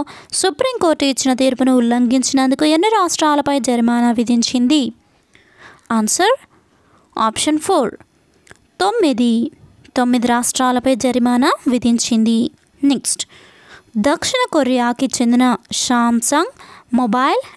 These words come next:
ఎక్స్పీరియన్స్ సెంటర్ను ఎక్కడ ప్రారంభించింది? ఆన్సర్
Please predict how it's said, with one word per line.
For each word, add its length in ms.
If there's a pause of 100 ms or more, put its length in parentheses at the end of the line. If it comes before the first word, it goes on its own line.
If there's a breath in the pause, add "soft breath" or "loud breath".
ఎక్స్పీరియన్స్ 720
సెంటర్ను 560 (580 loud breath)
ఎక్కడ 220 (180)
ప్రారంభించింది? 880 (800 loud breath)
ఆన్సర్ 380